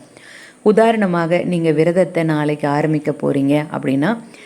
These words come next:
இரண்டு வேளை உணவு எடுத்துக்கலாம், ஒரு வேளை மட்டும் முருகப்பெருமானுக்காக உணவை தவிர்த்துப்பாங்க. இந்த மாதிரி உங்களுக்கு எது வசதியோ அதை தேர்ந்தெடுத்து கொள்ளுங்கள். உடலை வருத்தி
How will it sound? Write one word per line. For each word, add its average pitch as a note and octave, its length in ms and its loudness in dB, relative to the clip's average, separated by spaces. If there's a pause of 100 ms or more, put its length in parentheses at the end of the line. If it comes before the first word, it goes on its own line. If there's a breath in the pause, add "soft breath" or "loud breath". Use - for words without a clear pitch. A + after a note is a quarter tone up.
(200 loud breath)
இரண்டு A3+ 360 4
வேளை F3+ 260 2
உணவு D#3 280 0
எடுத்துக்கலாம், F3 480 -2
ஒரு G3+ 200 4
வேளை E3+ 260 2
மட்டும் E3 520 0
முருகப்பெருமானுக்காக D3+ 1000 0
உணவை D#3 400 0
தவிர்த்துப்பாங்க. C#3 840 -4 (280)
இந்த A3+ 380 6
மாதிரி D3+ 420 0 (320 loud breath)
உங்களுக்கு F3 680 0
எது F3 280 4
வசதியோ D3+ 720 0
அதை F#3+ 440 -4
தேர்ந்தெடுத்து D3 640 -2
கொள்ளுங்கள். D3 420 -2
உடலை F3 480 0
வருத்தி D#3 640 -2